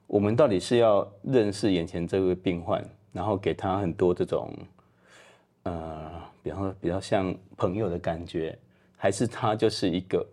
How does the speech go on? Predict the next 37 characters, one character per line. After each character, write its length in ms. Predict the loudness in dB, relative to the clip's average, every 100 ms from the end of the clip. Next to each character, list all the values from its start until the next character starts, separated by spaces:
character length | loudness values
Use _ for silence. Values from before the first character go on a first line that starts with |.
| _ -4
我， 260 | 2 2 0 _ _ _ 0
我 100 | 2
把 160 | 4
它 60 | 2
当 180 | 2 2
作 100 | 0
是 160 | 0
一 60 | -2
个 180 | 0 -2
零-， 320 | -2 -4 -6 -4
车 160 | 0
子 100 | 2 2
的 100 | 2
零 180 | 0
件 160 | 0 0
坏 220 | 0 -2
掉 140 | 2 0
了， 140 | 0 -12 _ _ -4
我 140 | 0
来 180 | 0 -2
修 260 | -2 2 2
理 120 | 2
它 340 | -6 -8 -8 -12 _
这 60 | -12
样 140 | -12
子， 160 | -14 -18 -20 _ _ _ _
到 100 | 0
底 140 | 2 2
哪 180 | 0 -2
一 40 |
个 160 | -4 -6
比 100 | -4
较 160 | -6
好？ 320 | -6 -10 -14 _ _ _ _ -6
对， 120 | -4 0
但 100 | 2
是 380 | 6 6 4